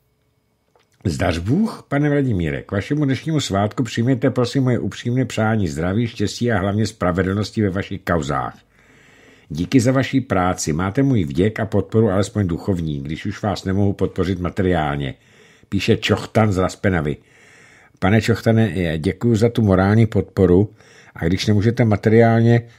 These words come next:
tak klikejte na reklamu. Ono to taky nějaký ty penízky přinese. Ale jinak děkuju za podporu. Další S M S ka. Dobrý večer, pane Kapale. Dovolte mi popřát vám k svátku a hodně sil a dobré zdraví do dalších let. Ať se vám daří vaše výborná práce ve vašem rádiu.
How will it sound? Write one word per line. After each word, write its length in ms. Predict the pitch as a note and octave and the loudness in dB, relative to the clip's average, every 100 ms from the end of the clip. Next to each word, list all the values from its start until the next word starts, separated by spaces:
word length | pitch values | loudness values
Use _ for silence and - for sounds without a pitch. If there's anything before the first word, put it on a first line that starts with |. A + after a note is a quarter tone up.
| - | -2
tak 260 | G2+ - | -2 -2
klikejte 520 | - B2 A2+ C#3 - D3 | -2 -2 4 4 4 0
na 140 | D#3 | 0
reklamu. 680 | D3+ - B2 G2+ F2 E2+ D#2 | -2 0 0 2 2 0 0
Ono 160 | A#2+ C3+ | 0 2
to 140 | D3 | 0
taky 280 | C3 - C#3 | -2 -2 2
nějaký 340 | A2+ F#2+ G#2+ | 2 2 -2
ty 120 | G2+ | 0
penízky 440 | G2+ F2 F2 - F2 | 2 2 2 -2 -4
přinese. 540 | - D2+ C#2 - B1+ A1+ _ - | -4 -6 -6 -8 -10 -14 _ -6
Ale 200 | F#2 F2+ | 0 2
jinak 240 | A2 A2+ | 2 2
děkuju 300 | F2+ - G#2+ | 0 -2 -2
za 120 | F2 | -4
podporu. 480 | C#2+ E2+ - C2 A1 - _ _ _ _ _ - | -4 -8 -8 -12 -12 -16 _ _ _ _ _ -10
Další 280 | F2 E2 C3+ | -6 0 2
S 140 | A#2 | 2
M 140 | B2 A#2+ | 2 2
S 100 | - | 2
ka. 240 | B2 B2+ B2+ _ _ _ _ _ _ _ - | 4 4 0 _ _ _ _ _ _ _ -8
Dobrý 220 | G2 G2+ | -4 0
večer, 260 | C#3 D3+ C#3 | 0 -2 -4
pane 200 | C#3 C3+ | -2 -2
Kapale. 420 | C#3 C3+ A2+ E2 | -2 -2 -2 -2
Dovolte 420 | D2 F2 B2+ C3 D3 | -4 -2 0 0 -2
mi 120 | A2 | -2
popřát 420 | G2+ - B2+ B2 | -4 -4 -4 -4
vám 180 | A#2 G2+ | -4 -4
k 60 | |
svátku 500 | - F#2 F2+ - C3+ | -4 -2 -2 -2 0
a 80 | A2 | 0
hodně 320 | D2+ F#2 A2 - | 0 -2 -2 -2
sil 140 | A2 G#2 | 0 0
a 40 | |
dobré 320 | G#2 G#2 G#2+ | 0 0 0
zdraví 440 | F2+ D#2+ E2+ G#2+ G2+ | 0 -2 0 0 0
do 100 | F#2 | 0
dalších 460 | F#2+ F#2 G#2 F2+ | -2 -2 -6 -6
let. 220 | E2+ D#2+ - _ _ _ | -4 -6 -8 _ _ _
Ať 140 | E2+ D#2+ | -8 -4
se 120 | C#3 | -2
vám 220 | D3 G2+ | 0 0
daří 260 | G2 F#2 A#2 | -2 -2 -2
vaše 240 | A#2+ B2+ | -2 -2
výborná 460 | G#2+ G#2 A2 A2+ A2 | -2 0 0 -2 -2
práce 440 | F#2+ F#2+ G2 A2 | -2 -2 0 -2
ve 80 | G#2 | -2
vašem 300 | G2+ - F#2+ | -2 -2 -4
rádiu. 460 | E2+ E2 E2 C#2 | -2 -2 -4 -6